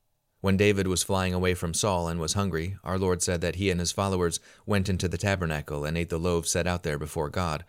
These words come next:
although neither he nor his followers nor anyone else except the priests had a right to eat them.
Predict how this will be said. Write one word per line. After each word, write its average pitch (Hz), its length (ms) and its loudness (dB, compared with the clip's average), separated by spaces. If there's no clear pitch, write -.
although 85 280 2
neither 82 300 0
he 90 240 -4
nor 90 200 0
his 85 160 0
followers 85 520 -2
nor 85 180 -2
anyone 85 280 -2
else 87 180 -2
except 85 300 -4
the 80 60 -8
priests 90 400 -4
had 85 140 -2
a 80 60 -2
right 78 200 -2
to 80 80 -8
eat 98 180 -6
them. 76 240 -8